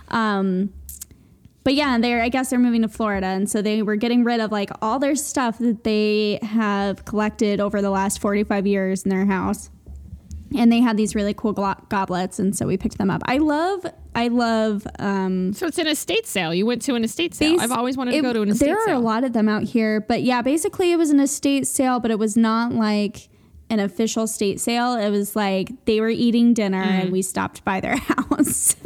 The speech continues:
Speaker 1: and walked through their house.
Speaker 2: That's awkward.
Speaker 1: No, they were so sweet,
Speaker 2: Oh, that's
Speaker 1: actually. I
Speaker 2: awkward,
Speaker 1: was,
Speaker 2: dude.
Speaker 1: I was kinda sad. <laughs> It was kinda awkward, but, like,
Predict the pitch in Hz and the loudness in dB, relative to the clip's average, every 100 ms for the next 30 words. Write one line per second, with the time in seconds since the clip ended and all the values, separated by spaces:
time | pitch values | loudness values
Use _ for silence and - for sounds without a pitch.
0 | - 302 285 254 214 285 - 208 190 233 | -2 0 2 2 0 -4 -2 -2 0 -2
1 | - - 214 160 - 165 - 165 160 180 | -2 -2 -2 -2 -2 -4 -6 -6 -4 -4
2 | - - 370 339 349 415 427 - 311 320 | -6 -2 0 2 2 2 2 0 2 0
3 | - 233 220 226 247 247 294 294 285 - | 0 2 2 2 -2 0 2 2 2 0
4 | 254 269 156 175 247 311 - 381 370 - | 2 2 2 0 0 0 2 2 2 2
5 | 294 294 285 - - - - - _ _ | 0 0 -2 -10 -20 -20 -20 -20 _ _
6 | - 381 - 381 330 - 427 370 254 254 | -2 0 2 2 0 -2 0 0 0 0
7 | 240 233 - - - - 262 247 247 240 | 0 0 -2 -10 -20 -4 0 2 0 0
8 | 220 - | -2 -8